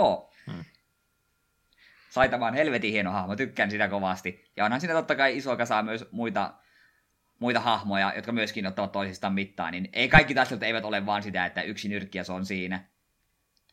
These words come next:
Speaker 2: Ja tuntuu ylipäätään, että tämän sarjan niinku power-levelit menee jossain ihan kokonaan toisessa galaksissa, että tää, tää Saitaman niin sanottu oppilas Kyborgin Genos on kyllä kanssa semmonen kaveri, että jos missä tahansa muussa sarjassa universumin vahvin jätkä.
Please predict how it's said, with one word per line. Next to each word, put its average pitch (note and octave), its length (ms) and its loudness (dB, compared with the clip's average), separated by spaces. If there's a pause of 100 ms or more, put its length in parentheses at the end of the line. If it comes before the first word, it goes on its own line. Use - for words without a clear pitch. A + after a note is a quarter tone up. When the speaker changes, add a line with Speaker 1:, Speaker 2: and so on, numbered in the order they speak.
(560)
Speaker 2:
Ja - 80 -8
tuntuu C3+ 320 -2
ylipäätään, A2+ 440 2
että G#2+ 40 -8
tämän A2+ 160 0
sarjan A#2 300 0
niinku A2 200 -6
power-levelit F#2+ 760 0
menee G2+ 240 0
jossain F#2 340 -2
ihan G#2+ 180 -2
kokonaan F#2+ 300 -4
toisessa G#2 240 -2
galaksissa, G2 600 -2
että E2+ 320 -6 (360)
tää, F2+ 140 0
tää G2 320 -2
Saitaman G#2+ 440 0
niin A2+ 140 -4
sanottu A2 280 -4
oppilas A2 540 -2 (360)
Kyborgin A#2+ 400 -2
Genos A#2+ 340 2
on G#2+ 140 -8
kyllä G2+ 160 0
kanssa G#2+ 240 -2
semmonen G#2+ 380 -2
kaveri, G2+ 260 0
että F#2+ 120 -6
jos G2+ 100 -10
missä B2 180 -4
tahansa G#2+ 280 -2
muussa G#2+ 320 -4
sarjassa G2+ 480 -2 (240)
universumin G#2+ 540 -2
vahvin F#2+ 320 0
jätkä. F2+ 340 -6